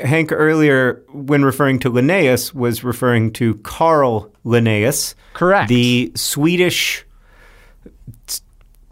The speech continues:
Speaker 1: person who came up with all kingdom, phylum, et cetera.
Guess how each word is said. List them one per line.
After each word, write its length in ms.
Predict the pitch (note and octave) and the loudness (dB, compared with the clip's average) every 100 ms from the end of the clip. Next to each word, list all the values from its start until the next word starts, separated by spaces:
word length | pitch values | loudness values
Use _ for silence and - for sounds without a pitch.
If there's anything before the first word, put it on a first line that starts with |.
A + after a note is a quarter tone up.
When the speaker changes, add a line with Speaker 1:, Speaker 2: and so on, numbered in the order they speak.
| - | -12
Speaker 1:
person 400 | - F3 - E3 | -2 0 2 2
who 440 | D3 D#3 D3 C#3+ - - - _ | 4 4 4 0 -6 -20 -20 _
came 220 | - E3 D#3 | 0 2 4
up 220 | D#3 D#3 | 2 2
with 200 | C#3+ B2+ | 0 2
all 340 | C#3+ D3 C#3 | 0 2 0
kingdom, 520 | - - E3 D3 D3 | -4 -2 0 2 2
phylum, 420 | C3 D3 C#3 C#3 C3 | 2 2 2 2 0
et 100 | B2 | 2
cetera. 440 | D3+ B2+ A#2+ - | 0 0 -4 -10